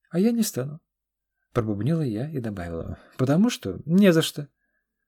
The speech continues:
Да, жест красивый, цветы замечательные, но Воронцову этот поступок дался легко. Один звонок и вуаля».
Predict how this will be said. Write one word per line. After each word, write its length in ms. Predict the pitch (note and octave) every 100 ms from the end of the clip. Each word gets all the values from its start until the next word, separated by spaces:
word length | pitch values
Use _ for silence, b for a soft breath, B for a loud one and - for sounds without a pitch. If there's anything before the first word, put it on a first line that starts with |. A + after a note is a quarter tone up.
| -
Да, 240 | B2+ G3+
жест 300 | F3+ F#3+ G#3
красивый, 680 | - D3+ C#3 F#3 F3+ F3 E3 -
цветы 300 | - E3 B3+
замечательные, 840 | G#3 C#3+ B2 G3 F#3 E3+ E3+ D#3 C#3 b b b b b b -
но 200 | C#3+ G#3+
Воронцову 520 | B3 A#3 A3+ A#3+ A3
этот 180 | A3+ A3
поступок 440 | G3+ - G3 G3
дался 280 | G3+ G#3 G#3
легко. 400 | A3 - F#3 - _ _ _ _ -
Один 280 | A#3 B3 A3+
звонок 440 | G3 G#3 A3+ E3+
и 220 | F#3 D#3+
вуаля». 480 | C#3 D3+ F3+ G3+